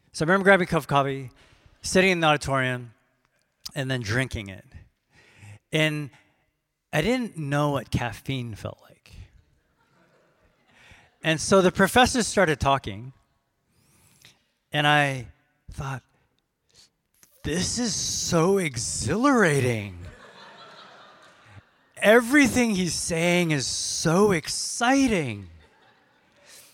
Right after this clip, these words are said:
And not only did I understand everything he was saying, I had my own ideas about what he was saying. All right? So you've got seventh grade,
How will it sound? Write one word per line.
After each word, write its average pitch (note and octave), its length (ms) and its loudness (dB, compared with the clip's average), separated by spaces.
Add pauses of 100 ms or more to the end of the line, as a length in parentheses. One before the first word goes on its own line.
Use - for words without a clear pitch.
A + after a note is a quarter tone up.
(160)
And F#3+ 200 2
not G#3 220 6
only C4+ 240 2
did F#3 160 0
I D#3+ 420 4
understand D3 1080 -2 (140)
everything D3+ 500 0
he C#3+ 100 -6
was B2+ 180 -6
saying, D3 460 -8 (480)
I F#3+ 180 4
had A3 240 4
my F3 240 4
own F#3 240 0
ideas D3+ 880 0
about D3 340 2
what E3 160 4
he D#3 160 2
was B2+ 240 0
saying. G2+ 340 -6 (1120)
All A#2+ 80 -10
right? F3 100 -10 (600)
So - 140 -2
you've D#3+ 80 2
got D#3+ 240 4
seventh D#3 300 0
grade, C3+ 280 0